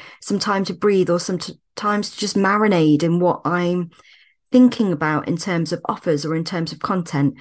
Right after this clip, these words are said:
And then those Friday wins are so, so important, because we forget them. We are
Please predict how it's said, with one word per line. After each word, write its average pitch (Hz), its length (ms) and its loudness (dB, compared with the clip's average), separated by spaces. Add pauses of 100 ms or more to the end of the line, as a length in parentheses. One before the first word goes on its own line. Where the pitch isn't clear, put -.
(400)
And 196 120 2
then 202 140 4
those 214 180 4
Friday 233 440 2
wins 175 560 -2 (320)
are - 100 -8
so, 185 560 0
so 190 240 -2
important, 180 800 -4 (400)
because 196 280 -2
we 220 160 2
forget 214 500 -4
them. 170 180 2
We 180 180 0
are 190 480 0